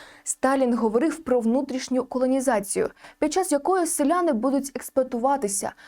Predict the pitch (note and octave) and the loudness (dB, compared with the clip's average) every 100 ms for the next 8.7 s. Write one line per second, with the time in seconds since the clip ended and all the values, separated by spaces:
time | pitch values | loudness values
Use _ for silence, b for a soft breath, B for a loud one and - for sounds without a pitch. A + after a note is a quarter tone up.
0 | B - B3+ A3 A3 G#3+ E4 - G4+ G4 | B -2 2 2 4 2 2 0 -2 0
1 | F4 D4 C#4+ D#4 E4+ B B B3 B3+ B3 | 2 2 2 2 0 B B 0 2 2
2 | B3 A#3+ C#4 A#3+ G#3 - - - - b | 2 2 0 2 -2 -4 -8 -10 -12 b
3 | b G3+ G3+ C#4 E4+ E4+ D#4+ C#4+ A#3+ B3 | b 0 2 0 2 0 0 0 2 2
4 | C4 C4 A3 G#3+ G#3+ G#3 G#3+ A3+ G#3+ G3+ | 2 2 2 -2 -2 -2 0 0 -2 -4
5 | - - _ B B B A#3+ C#4 E4+ E4+ | -8 -20 _ B B B 0 2 2 2
6 | C4 D4+ D4 A#3+ A#3 A#3+ A#3+ - D4 A#3+ | 2 2 2 0 2 0 0 0 0 0
7 | A3 A3+ - _ - B3+ A#3+ C#4+ C4+ A3+ | -2 -6 -10 _ -8 -6 -2 0 0 0
8 | G#3+ - G3+ C4 D4+ - G3 | -2 -2 0 0 0 0 -2